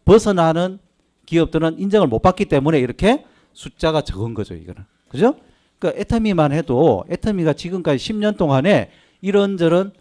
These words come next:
사건, 사고가 크게 없었다 이거예요. 예. 그래서 이 씨씨엠 인정을 받았고 정말 영광스러운, 어, 그런, 어, 인정인 것 같아요.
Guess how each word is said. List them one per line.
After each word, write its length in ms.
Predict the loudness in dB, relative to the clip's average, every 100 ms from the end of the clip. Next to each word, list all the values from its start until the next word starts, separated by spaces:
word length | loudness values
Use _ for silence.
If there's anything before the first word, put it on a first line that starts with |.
| _
사건, 440 | _ -14 -12 -8 -6
사고가 380 | -6 -4 -4 -6
크게 320 | -10 -10 -10
없었다 460 | -8 -10 -6 -2
이거예요. 480 | -2 -4 -8 -8 -10 -14 _
예. 140 | -20 -20 _ _
그래서 320 | -2 -2 0 -2
이 260 | -2 -8
씨씨엠 460 | -8 -12 -4 -4 -2
인정을 320 | -4 -4 -4
받았고 460 | -6 -6 -6 -10 -14
정말 420 | -10 -2 -2 -2
영광스러운, 840 | -6 -6 -6 -6 -2 -2 -2 -4 -12 -20 _ -18
어, 240 | -12 -12 -10
그런, 320 | -8 -6 -6 -10 _ _ -20
어, 280 | -20 -20 -20 _ _ _ _ _ _ _ _ _ _ _ _ _
인정인 400 | -8 -4 -2 -4
것 80 | -10
같아요. 500 | -12 -6 -2 0